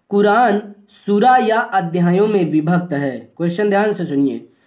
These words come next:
सूरा या अध्यायों में विभक्त है कुरान, तो कुरान की संख्या क्या है? तो याद रखिएगा एक सौ चौदह है, ठीक, एक सौ चौदह। क्वेश्चन नंबर बीस कहता है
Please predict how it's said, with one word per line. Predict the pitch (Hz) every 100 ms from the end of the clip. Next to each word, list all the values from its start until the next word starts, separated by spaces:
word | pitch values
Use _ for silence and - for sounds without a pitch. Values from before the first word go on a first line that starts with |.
| _
सूरा | - 180 202
या | 226 226
अध्यायों | 208 175 170 175 208
में | 208 165
विभक्त | 156 190 202
है | 214 214
कुरान, | 214 226 262 - - _ _
तो | 254 269 - _
कुरान | 190 202 226 262 247
की | 226
संख्या | 208 190 185 175 226
क्या | 226 170 135
है? | 127 110 - _ _ _
तो | -
याद | 190 190 208
रखिएगा | 220 214 185 202
एक | 226 185 185
सौ | - 220
चौदह | 214 180 170 170 165
है, | 135 110 107 _ _
ठीक, | 262 285 277 - _ _ -
एक | 175 175
सौ | - - -
चौदह। | 185 170 165 147 - - _ _ _ _ _
क्वेश्चन | 214 214 269 254
नंबर | 226 226 208
बीस | 190 226 233
कहता | - 180 175 170
है | 170 185 214 240 -